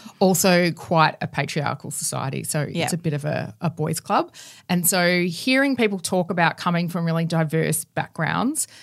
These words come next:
Speaker 2: is actually really important, because
Speaker 1: Yeah.
Speaker 2: there are lots of socioeconomic barriers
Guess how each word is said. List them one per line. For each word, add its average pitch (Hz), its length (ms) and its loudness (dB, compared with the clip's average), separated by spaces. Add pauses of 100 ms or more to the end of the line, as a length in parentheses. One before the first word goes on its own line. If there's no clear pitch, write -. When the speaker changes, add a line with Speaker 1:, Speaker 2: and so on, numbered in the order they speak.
(200)
Speaker 2:
is 185 160 2
actually 170 400 0
really 156 260 -4
important, 151 560 -6
because 160 480 -4
Speaker 1:
Yeah. 165 160 2 (300)
Speaker 2:
there 175 160 2
are 160 100 2
lots 170 320 -2
of 160 60 -4
socioeconomic 160 920 -4
barriers 147 720 -4